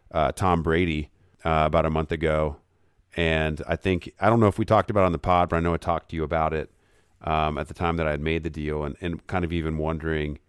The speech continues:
which player would play longer. <laughs> And I, and I think, you know, when, when Cam comes back, yeah, when Cam comes back, I mean, if, if he's, if he's truly healthy, he's probably gonna play longer than Tom Brady. But, you know, the fact we were even having that conversation at that point speaks to how much his value had dropped. So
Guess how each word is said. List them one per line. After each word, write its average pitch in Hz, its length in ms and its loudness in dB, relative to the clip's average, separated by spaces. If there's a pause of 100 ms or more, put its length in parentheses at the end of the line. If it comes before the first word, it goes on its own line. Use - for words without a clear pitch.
(200)
which 98 220 -2
player 90 260 4
would 76 140 -4
play 82 220 0
longer. 65 500 -4 (140)
<laughs> - 100 2 (280)
And 107 180 2
I, - 100 0
and 113 140 4
I 104 80 6
think, 110 380 2
you 107 100 0
know, 95 100 6
when, 107 400 4
when 120 140 4
Cam 113 240 2
comes 110 240 -2
back, 98 420 6 (220)
yeah, 143 120 2 (200)
when 147 180 4
Cam 127 220 4
comes 107 160 2
back, 95 320 6
I 98 40 0
mean, 90 300 0
if, 110 220 4
if 101 140 0
he's, 110 300 -2
if 90 100 -6
he's 98 140 -4
truly 110 240 2
healthy, 92 380 2
he's 85 100 -6
probably 117 200 4
gonna 85 120 0
play 87 160 2
longer 80 240 2
than 78 100 -2
Tom 80 240 -2
Brady. 78 260 0
But, 76 240 -2 (380)
you 113 100 2
know, 98 40 4
the 87 60 4
fact 110 280 6
we 110 100 2
were 101 80 6
even 92 120 2
having 90 220 2
that 87 140 0
conversation 87 520 -2
at 76 60 -4
that 73 160 0
point 90 200 -2
speaks - 320 -4
to 85 140 0
how 82 200 2
much 80 560 -2 (440)
his 95 160 -2
value 82 300 2
had 73 160 -2
dropped. - 400 -4
So 95 440 6